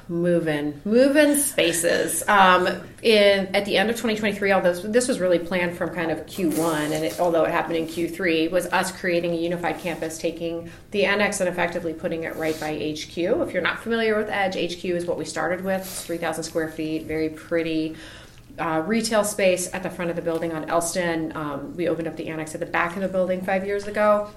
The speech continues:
and had the opportunity to essentially move it on over. Um, it was very heartwarming to see. I mean, I think we ended up calculating over two hundred hours of donated time to get, uh, it was not just a move, okay?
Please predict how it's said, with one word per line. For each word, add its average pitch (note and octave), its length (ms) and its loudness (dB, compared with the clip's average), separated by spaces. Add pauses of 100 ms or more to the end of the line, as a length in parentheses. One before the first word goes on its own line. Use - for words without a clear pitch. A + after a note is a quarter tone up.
and E3 160 -6
had E3 160 -4
the - 60 -4
opportunity D#3 580 -6
to D#3+ 80 -8
essentially D#3 720 -6 (220)
move F#3 240 2
it F#3 80 6
on E3+ 240 0
over. E3+ 580 0 (300)
Um, D#3+ 580 0 (960)
it G#3+ 100 2
was F#3 140 2
very F#3+ 260 2
heartwarming D#3 760 -6 (100)
to F#3 140 -4
see. D#3 560 0 (100)
I E3 60 -4
mean, D#3+ 160 -4
I D3+ 60 -8
think F3 200 -8
we D#3 240 -2
ended E3+ 340 -4
up D#3+ 100 -6
calculating E3 440 -2
over D#3+ 160 -2
two E3 240 -6
hundred E3 200 -2
hours D3 320 -4
of D#3 100 -8
donated D#3 420 -2
time D3+ 400 -6
to D#3 140 -10
get, D#3 260 -2
uh, C#3 160 -2
it C4 160 12
was D4 160 6
not C#4 420 10
just C4 220 4
a B3+ 80 8
move, G3+ 360 4
okay? D#3 440 4